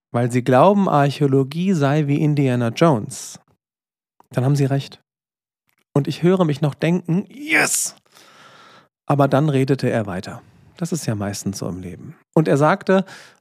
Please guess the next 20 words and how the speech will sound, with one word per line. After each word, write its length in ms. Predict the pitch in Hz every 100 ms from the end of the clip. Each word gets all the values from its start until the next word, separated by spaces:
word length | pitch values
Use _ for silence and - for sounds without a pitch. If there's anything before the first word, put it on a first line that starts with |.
| _
Archäologie 760 | - 156 - 151 139 139 170 196
ist 280 | 185 170 -
wie 120 | 147
die 160 | 135 139
ersten 460 | 139 160 - 156
fünf 360 | 139 147 127 -
Minuten 560 | 107 120 233 294 110
von 180 | - 82
dem 160 | 85 87
Film. 400 | - - 117 185 _ _ _ _ _ _ _ _ _
Da, 240 | - 123 170
wo 100 | 147
Harrison 380 | 139 135 127 110
Ford 300 | 131 170 -
am 100 | 117
Schreibtisch 500 | - 151 - 180 -
sitzt 280 | 160 -
und 160 | 135 127
Bücher 400 | 233 240 117 98
wälzt. 480 | - - - -